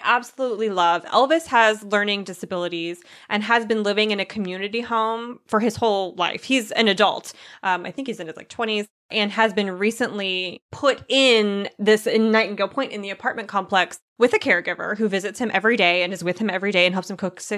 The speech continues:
cook his meals and things, but, like, to help him learn to live independently. And his story and his life, his actions through the tragedy and then after are just, just amazing. And he is such a good character.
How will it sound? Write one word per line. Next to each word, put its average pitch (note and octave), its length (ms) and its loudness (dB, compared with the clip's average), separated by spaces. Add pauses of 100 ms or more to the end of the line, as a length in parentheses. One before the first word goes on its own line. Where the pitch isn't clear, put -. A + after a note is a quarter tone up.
(120)
cook G#3+ 140 -6
his G#3 100 -4
meals G3 200 -4
and E3+ 100 -18
things, E3 200 -6
but, - 180 -8
like, A#3+ 140 2
to D4 100 -2
help C4 220 0
him A#3 160 0
learn G#3 300 0 (160)
to B3 100 -6
live A3 220 4
independently. F3+ 720 -6 (220)
And G#3+ 300 0 (400)
his D4+ 880 0 (160)
story G#3 680 -2
and G#3 180 -4
his A3+ 220 -4
life, G3+ 680 2
his G#3 240 -6
actions F#3 920 -2
through G3 600 0
the F#3 80 -8
tragedy F3+ 560 -2
and F#3 160 -2
then F3+ 120 -6
after F3+ 440 0
are F#3+ 200 -2
just, G#3+ 580 2 (180)
just G#3+ 220 -6 (240)
amazing. E3+ 500 -8
And G3+ 240 -4
he A3 160 -2
is G#3+ 100 0
such A3 280 -4
a F#3+ 80 0
good E3+ 400 -2 (360)
character. F#3 600 -2